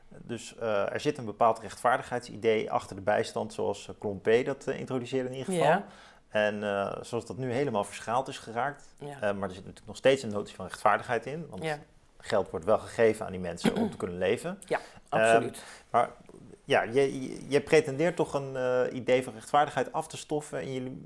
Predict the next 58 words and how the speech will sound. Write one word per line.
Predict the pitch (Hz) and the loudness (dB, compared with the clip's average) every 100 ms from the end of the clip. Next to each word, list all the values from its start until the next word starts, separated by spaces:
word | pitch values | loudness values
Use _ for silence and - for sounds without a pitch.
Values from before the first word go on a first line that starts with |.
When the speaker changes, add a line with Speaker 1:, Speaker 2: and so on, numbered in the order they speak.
| - | -16
Speaker 1:
in, | - 123 123 | -12 -12 -10
in | 120 | -8
jullie | 117 131 | -2 0
boek. | 107 147 - - 110 | 0 -2 -2 -12 -2
Speaker 2:
Ja. | 202 226 | 2 2
Speaker 1:
Eh, | - - 53 - - - | 0 -10 -10 -14 -16 -14
en | 127 123 | -12 -8
jullie | 123 127 | -2 2
zeggen | 131 139 135 | 2 6 6
eigenlijk | 123 | 6
van, | - | 4
ja, | 123 | -2
dat | 156 175 | 0 4
zou | 113 | 4
het | 113 | 4
moeten | 127 151 | 0 2
zijn. | 135 82 85 | 2 2 -4
Wat, | 135 139 | -4 -4
kun | - | 2
je | 170 | 2
dat | 170 | 2
eens | - | 4
uit | 151 | 2
de | 139 | 2
doeken | 113 - | -2 -2
doen? | 85 82 | -6 0
Wat, | 131 - - | 0 0 -4
wat | 151 | -4
is | 151 - | -4 2
nou | 143 | 6
de | 135 | 6
basisdefinitie | 113 160 170 135 151 143 147 - | 8 6 4 4 4 4 -2 -4
van | 113 | -6
rechtvaardigheid | 120 - 160 - 143 139 | 0 4 4 4 0 0
en | |
hoe | 135 147 | -2 -2
verrijken | - 120 123 139 127 98 | -2 0 4 4 4 -2
jullie | 92 85 | -4 -2
dat? | 85 85 - | -2 -2 0
Speaker 2:
Ja, | 175 139 | 4 4
er | 143 | 4
zijn | 214 196 190 | 8 8 8
natuurlijk | 185 196 185 | 4 4 4
een | |
heleboel | 180 170 160 165 156 - - | 6 6 6 6 6 2 0
opvattingen | 160 - 151 151 127 | 0 4 0 2 0
over | 127 135 | 2 0
rechtvaardigheid | 127 135 123 127 107 | -2 0 0 0 -2
in | 127 | -2
de | 127 | -6
politieke | 123 117 120 | -4 -6 -10
filosofie. | - 127 120 117 - 117 120 | -6 -6 -6 -8 -6 -6 -6
Je | |
hebt | 123 - | -8 -6
de, | 139 | -8
de | - 135 127 | -4 -2 -2
egal-, | - 143 131 - - _ | -2 -4 -6 -8 -18 _
eh, | - | -8